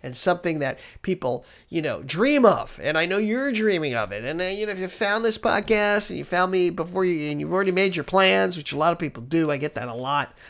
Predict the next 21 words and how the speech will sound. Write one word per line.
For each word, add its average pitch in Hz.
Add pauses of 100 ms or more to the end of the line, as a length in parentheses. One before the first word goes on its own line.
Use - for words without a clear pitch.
(120)
"Oh, 269
I 226
already -
made -
my -
plans. 156
I -
wish -
I 131
would 165
have." 156 (320)
You 185
know 208
what? 196
Call 190
me 180
anyway. 165
Reach 170
out 180
to 190
me. 175